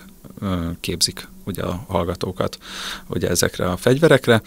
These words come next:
Ö, szóval a C Z, ö, maroklőfegyverek, a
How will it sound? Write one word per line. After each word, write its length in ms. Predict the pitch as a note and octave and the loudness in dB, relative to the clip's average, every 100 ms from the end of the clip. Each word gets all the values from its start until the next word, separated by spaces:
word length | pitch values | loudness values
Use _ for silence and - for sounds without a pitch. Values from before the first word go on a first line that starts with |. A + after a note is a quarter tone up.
| - - - - - - - - | -6 -14 -14 -12 -14 -14 -12 2
Ö, 520 | A2 G#2+ G#2+ G#2 G2+ - | 6 8 8 6 4 6
szóval 320 | - A#2 A2 | 8 10 8
a 80 | G2 | 8
C 140 | - | 8
Z, 200 | F#2+ F#2 G2 F#2 - - | 6 8 8 8 2 -4
ö, 220 | - F2+ | 0 2
maroklőfegyverek, 920 | F2+ A2 C3+ - A2+ A2 G2+ F#2+ F2+ | 4 4 4 4 4 2 4 2 0
a 200 | F#2 F#2 | -4 -6